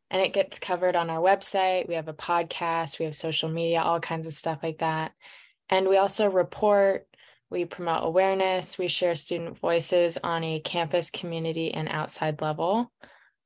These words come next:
Um, so yeah, it's super interesting, lots of different ways, lots of different things to read. Um, so definitely just check out our website if you're interested. Um, other than that, I'm Olivia Volkel. I'm the president and editor-in-chief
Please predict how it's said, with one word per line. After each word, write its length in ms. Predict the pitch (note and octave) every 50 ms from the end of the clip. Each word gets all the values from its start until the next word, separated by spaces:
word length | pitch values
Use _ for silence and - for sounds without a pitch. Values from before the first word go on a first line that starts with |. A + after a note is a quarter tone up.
| - -
Um, 320 | F3 E3+ E3+ E3 E3 E3
so 460 | D#3+ - - G3 F3+ E3+ E3+ E3 E3
yeah, 260 | F3+ F#3 F3 E3 E3
it's 100 | E3 -
super 220 | - - C4+ - C#4
interesting, 580 | B3 B3 A#3 A3+ A3+ - - - A#3 A3 G#3+
lots 240 | G#3 F#3+ F#3+ F#3+ -
of 60 | -
different 280 | G#3 G3 G3 G#3+ F#3+ F#3
ways, 320 | F3+ F3 F3 E3+ E3 E3
lots 200 | E3+ E3+ D#3+ -
of 60 | - -
different 380 | E3 D#3 - E3 D#3 C#3 C3+
things 260 | - D#3 D#3 D3 -
to 120 | - - D#3+
read. 480 | D#3+ E3 E3 E3 D#3+ D#3+ D#3 D#3 - -
Um, 440 | - D#3 D3+ D3+ D3 D3 D#3 D3+ - _ _ - - - - _ -
so 160 | - G3+ F#3+
definitely 380 | F#3+ G3 G3+ G3+ - A#3 A3+
just 220 | G3+ G#3 G3+ - -
check 240 | - F#3+ F3 E3 F3
out 140 | E3+ E3
our 120 | E3+ D#3+ D#3
website 500 | D#3 D#3 D3+ D#3 - - E3+ E3 - -
if 120 | D3 -
you're 80 | D#3+ D3+
interested. 680 | - D#3 D#3 E3 E3+ D#3+ - - G3 F#3+ G3 G3+ G#3 A3+ _ _ _ _ _ _ _ _ _ _ _ _ _ -
Um, 280 | F#3 F#3 F3+ F3 E3 -
other 240 | - G3+ G3+ A3+ A#3
than 160 | A#3+ B3+ B3
that, 340 | A3+ F#3 F#3 G3 A#3 C4 - _ _ _ - - - _ _ -
I'm 200 | E3+ F3+ G3 G#3
Olivia 360 | A3+ A3 G3+ F#3+ G3 G3+ G#3+
Volkel. 600 | G#3 G3 E3+ E3+ - - F3 F3 F#3 G3+ A3 - -
I'm 280 | - F3+ F3+ F3 F3+
the 120 | F3 F3 E3+
president 460 | E3+ - F3+ F3 E3+ - F3 F3 - -
and 180 | E3+ E3 E3+ -
editor-in-chief 1160 | - D#3+ D#3+ D#3+ D#3+ D#3+ D#3+ D#3+ D#3+ D#3+ D#3+ D3+ - - F#3 F3+ G3+ A#3+ C4+ C4 - - -